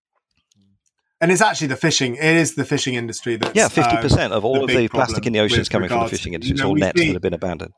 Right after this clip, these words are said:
Speaker 1: Yeah. And we see a lot of whales beached, um, we, fun, and I live in,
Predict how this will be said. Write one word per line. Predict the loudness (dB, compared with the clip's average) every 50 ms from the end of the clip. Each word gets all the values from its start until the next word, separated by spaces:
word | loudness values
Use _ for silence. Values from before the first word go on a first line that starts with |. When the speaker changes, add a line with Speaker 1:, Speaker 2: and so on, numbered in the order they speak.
| _ _ _ _ _ _ _ _ -16
Speaker 1:
Yeah. | -14 -14 -14 -16 -20 _ _ _ _ _ _ _ _ _ _ -14 -8
And | -6 -4
we | -4 -2
see | 0 2 2 2
a | 4
lot | 4 2 2 0
of | 2 2
whales | 2 2 4 2 0 0 -2 -4 -6 -8 -10 -10 -12 _ _ _
beached, | -2 0 0 0 -2 -6 -8 -8 -10 -14 -20 _ _ _ _ _ -16 -10 -4 0
um, | 2 2 2 2 0 -2
we, | -4 -4 -6 -8
fun, | -4 0 2 2 2 0
and | 0
I | 2 2 2
live | 2 2 -2 -2
in, | -4 -6 -8 -10